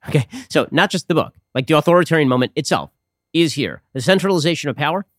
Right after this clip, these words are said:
in all the institutions is here. The willingness to quash dissent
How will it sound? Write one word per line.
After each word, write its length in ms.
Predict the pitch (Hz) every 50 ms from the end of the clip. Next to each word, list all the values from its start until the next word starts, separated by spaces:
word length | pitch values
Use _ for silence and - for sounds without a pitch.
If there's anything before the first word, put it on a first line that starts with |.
| _ _ _ _ _ _ _
in 120 | - 180 202
all 120 | 208 190
the 100 | 160 170
institutions 640 | 165 160 - - 147 127 165 165 - - 180 165 - _ _
is 200 | 147 160 139 -
here. 260 | - 127 90 - - _ _ _
The 80 | - 131
willingness 360 | 143 156 160 175 175 160 -
to 60 | -
quash 300 | 120 - - 131 131 -
dissent 380 | - - - - 170 190 196 -